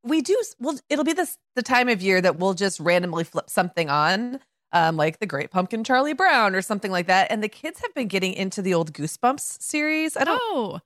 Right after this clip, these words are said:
Speaker 1: Do you remember that we were, like, kind of coming of age when those, I think
Speaker 2: Yeah.
Speaker 1: you were m-, more on Nickelodeon, and they're really corny, but the kids like them and they'll watch them kind of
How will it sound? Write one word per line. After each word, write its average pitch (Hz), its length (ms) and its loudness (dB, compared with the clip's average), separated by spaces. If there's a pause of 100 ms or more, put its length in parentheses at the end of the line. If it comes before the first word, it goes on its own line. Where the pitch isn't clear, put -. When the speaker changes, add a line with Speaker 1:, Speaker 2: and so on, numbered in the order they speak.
(220)
Speaker 1:
Do 226 80 0
you 240 60 -2
remember 320 220 2
that 330 100 2
we 311 120 4
were, 349 80 4
like, 285 160 4
kind 254 260 0
of 220 180 -4
coming 202 280 0
of 165 80 0
age 165 240 0
when 160 140 -2
those, 156 500 0
I 208 80 2
think 311 140 4
Speaker 2:
Yeah. 302 140 4
Speaker 1:
you 233 80 4
were 160 180 4
m-, 147 80 -10 (180)
more 147 460 2 (280)
on 190 120 2
Nickelodeon, 196 520 4
and 226 120 0
they're 214 100 4
really 240 260 0
corny, 180 500 0
but 190 120 -6
the 208 80 -4
kids 226 300 -2
like 147 200 0
them 196 200 0
and 175 180 0
they'll 170 140 4
watch 147 300 2
them 156 180 -2
kind 143 260 -2
of 170 100 -8